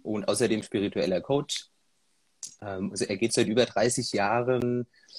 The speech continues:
ähm, konsequent seinen Weg, um das Bewusstsein, um, um neues Bewusstsein eben in die Welt zu tragen.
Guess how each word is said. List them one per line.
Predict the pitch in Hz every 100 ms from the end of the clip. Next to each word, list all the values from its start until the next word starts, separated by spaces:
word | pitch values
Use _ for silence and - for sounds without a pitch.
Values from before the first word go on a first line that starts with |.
| - _ -
ähm, | 107 104 101 98
konsequent | 123 120 104 110 127
seinen | - 107 95 87
Weg, | 92 131 196 -
um | 110 113 120 - _ - -
das | 123 117
Bewusstsein, | 110 98 131 - - 123 123 123 127 127 - - -
um, | 104 98
um | 101 104
neues | 139 143 -
Bewusstsein | 120 131 - 123 120
eben | 113 107
in |
die | 110
Welt | 95 95
zu | -
tragen. | - 76 78